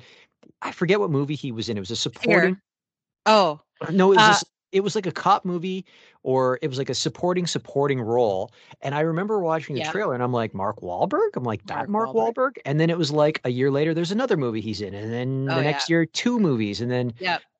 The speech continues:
Speaker 1: and then just it kept going. Like, were you just kinda like, "What?" Like, did you
Speaker 2: Yeah,
Speaker 1: get,
Speaker 2: I'm, I
Speaker 1: was it
Speaker 2: didn't, I
Speaker 1: Mark
Speaker 2: don't
Speaker 1: Wahlberg, the actor, that you followed, or was it Marky Mark who caught your attention?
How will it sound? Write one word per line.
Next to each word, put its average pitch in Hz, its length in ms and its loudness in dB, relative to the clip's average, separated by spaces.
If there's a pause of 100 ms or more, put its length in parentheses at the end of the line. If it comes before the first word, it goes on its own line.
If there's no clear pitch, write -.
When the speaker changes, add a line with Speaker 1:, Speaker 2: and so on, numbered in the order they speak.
(480)
Speaker 1:
and 147 180 -2
then 170 120 6
just 151 260 2
it 143 100 -2
kept 160 220 -2
going. 156 280 0
Like, 127 180 2
were 143 160 2
you 226 160 0
just 196 160 -6
kinda 143 240 -2
like, 120 180 -2
"What?" 190 560 -4 (260)
Like, 160 140 2
did 151 160 2
you 240 100 2
Speaker 2:
Yeah, 302 40 2
Speaker 1:
get, 320 160 6
Speaker 2:
I'm, 254 140 0 (360)
I 220 100 0
Speaker 1:
was 185 160 6
it - 80 -2
Speaker 2:
didn't, 190 80 0
I 269 80 6
Speaker 1:
Mark 254 60 -2
Speaker 2:
don't 254 40 0
Speaker 1:
Wahlberg, 254 280 0
the 190 180 -8
actor, 180 520 -2
that 175 140 -6
you 175 100 -4
followed, 196 460 0
or 135 180 0
was 131 200 -2
it 147 100 -8 (300)
Marky 123 280 0
Mark 135 480 0 (160)
who 110 80 -14
caught 123 220 -4
your 110 100 -8
attention? 101 420 -12